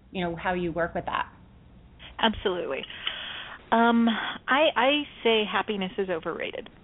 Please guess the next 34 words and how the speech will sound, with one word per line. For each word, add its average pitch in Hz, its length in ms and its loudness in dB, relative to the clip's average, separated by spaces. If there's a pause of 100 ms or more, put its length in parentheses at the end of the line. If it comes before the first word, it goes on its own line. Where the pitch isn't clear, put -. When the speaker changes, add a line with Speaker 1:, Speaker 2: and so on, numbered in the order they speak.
(140)
Speaker 2:
People, 269 320 4
t-, 220 240 -4
you 214 80 4
know, 202 120 2
you 202 100 2
ask 247 280 2
people 226 240 -2
what's 202 240 0
wrong, 185 300 0
and, 185 100 -6
and 180 240 -4
they 190 80 0
give 202 160 2
you 220 80 -2
this 190 180 -2
nebulous, 175 380 2 (100)
"Well, 190 80 -2
I 190 60 -4
just 233 260 -8
wanna 220 160 2
be 190 160 -4
happy. - 360 -8 (160)
I - 60 -18
wanna 202 140 -2
be 196 80 -6
happy." - 400 -16 (880)
Happiness 370 460 0
is 262 120 -2
overrated. 214 600 2
It 170 140 0
is 165 160 0
nebulous. 202 500 -2 (320)
It 196 140 2 (120)
is 190 320 4